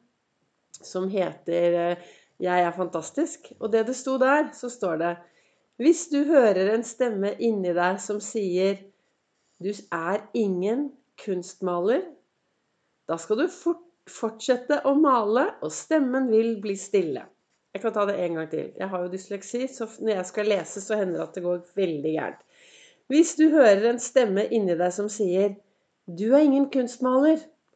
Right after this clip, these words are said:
da skal du fortsette å male, og stemmen vil tie stille.» Dette er Vincent van Gogh som har sagt de ordene. Og det er noe med det at den der stemmen som vi har inni oss,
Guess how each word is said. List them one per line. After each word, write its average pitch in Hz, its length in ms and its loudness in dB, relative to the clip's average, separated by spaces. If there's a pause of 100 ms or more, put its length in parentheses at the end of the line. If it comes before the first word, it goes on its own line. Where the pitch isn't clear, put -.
(320)
da 185 160 2
skal 226 180 -6
du 262 80 0
fortsette 240 600 -2
å 269 40 4
male, 240 500 2 (320)
og 196 100 -8
stemmen 208 580 0
vil 185 300 0
tie 170 280 -6
stille.» 156 460 -6 (920)
Dette 254 240 2
er 247 200 8
Vincent 220 480 -4
van 226 140 0
Gogh 240 280 4
som 208 220 -4
har 214 120 0
sagt 196 300 -6
de 185 140 0
ordene. 151 280 -4 (220)
Og 220 100 -2
det 262 80 2
er 220 300 0
noe 226 160 -2
med 220 100 -2
det 208 140 0
at 226 100 -6
den 226 200 -4
der 208 220 -2
stemmen 196 720 -4
som 240 220 -8
vi 233 100 -4
har 214 320 0
inni 196 300 -4
oss, 285 360 -4